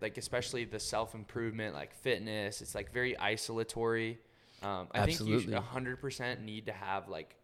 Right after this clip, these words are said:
Speaker 1: people around you. You need community. Like, if
Speaker 2: Yes.
Speaker 1: I think, I think if people had real community, you would eliminate the drug problem in the United States.
Speaker 2: Probably. I also feel like I've made some of the most progress when it's just been me.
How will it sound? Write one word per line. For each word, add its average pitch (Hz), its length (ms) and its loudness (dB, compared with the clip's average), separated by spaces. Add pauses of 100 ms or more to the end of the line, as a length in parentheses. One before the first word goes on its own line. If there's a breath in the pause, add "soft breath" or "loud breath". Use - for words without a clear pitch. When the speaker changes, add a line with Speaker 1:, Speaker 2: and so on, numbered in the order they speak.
(560)
Speaker 1:
people 87 540 -4
around 90 400 -4
you. 73 140 -6 (140)
You 110 180 -6
need 120 360 -6
community. 101 640 -4
Like, - 140 -20
if 117 100 10
Speaker 2:
Yes. 131 300 12
Speaker 1:
I 156 100 8
think, - 240 0 (100)
I 139 60 2
think 196 160 2
if 175 140 -2
people 165 280 -2
had 135 380 2 (400 soft breath)
real 135 220 4
community, 123 540 -2
you 131 280 0
would 110 240 0
eliminate 110 480 -2
the 98 80 -6
drug 92 260 -2
problem 92 300 -6
in 90 80 -8
the 90 60 -8
United 87 340 -6
States. - 120 -6
Speaker 2:
Probably. 104 380 12 (260 soft breath)
I 127 120 12
also 160 280 12
feel 135 200 10
like 120 200 12
I've 110 200 8
made 113 120 6
some 113 120 2
of 107 60 4
the 104 60 4
most 101 260 -2
progress 113 520 6 (100)
when 104 140 0
it's 98 140 -4
just - 320 6
been 98 160 0
me. 95 220 -2